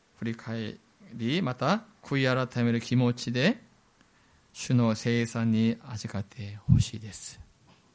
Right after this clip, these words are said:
ハレルヤ。もう、もうすぐ聖餐を行うんですけれども、イエス・キリストは言われました。「罪を犯さないように気をつけなさい」と。ふさわしいまま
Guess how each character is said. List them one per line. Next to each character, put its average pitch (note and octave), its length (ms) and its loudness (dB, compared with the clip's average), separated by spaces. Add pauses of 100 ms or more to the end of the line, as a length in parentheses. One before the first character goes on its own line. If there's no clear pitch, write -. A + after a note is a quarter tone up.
ハ - 100 -6
レ G2 100 2
ル F#2+ 80 -2
ヤ。 C#3+ 160 -2 (2000)
も C#3 100 -10
う、 C3 40 -8
も C3+ 100 -6
う B2 40 -6
す - 180 -4
ぐ A#2+ 360 0
聖 C3+ 240 -2
餐 B2+ 220 -6
を G#2+ 60 -6
行 B2 120 -8
う C3 200 -4
ん B2 40 -8
で A#2+ 100 -8
す - 120 -10
け B2 80 -2
れ A2+ 80 0
ど G#2+ 120 -8
も、 D#3 200 -4 (2000)
イ F3 80 0
エ F3 40 4
ス・ F#3 160 -4
キ F#3 60 -6
リ F#3 80 -6
ス - 100 -12
ト F3+ 60 -14
は D3 60 -10
言 C3 100 -8
わ B2 100 -6
れ B2+ 100 -8
ま D3 140 -12
し - 100 -16
た。 - 140 -20 (1000)
「罪 E3 240 2
を C3+ 100 2
犯 D#3 220 -4
さ D#3 180 -8
な D3+ 160 -6
い D3 100 -6
よ B2+ 140 -8
う B2 40 -10
に A2+ 140 -12
気 - 160 -16
を G#2 60 -12
つ - 120 -14
け - 120 -20
な G2 140 -20
さ - 160 -20
い」 - 40 -20 (160)
と。 - 60 -20 (880)
ふ - 80 -4
さ F3+ 160 10
わ G#3 180 12
し F#3+ 480 4
い - 20 -4
ま C#3+ 160 4
ま D#3+ 440 6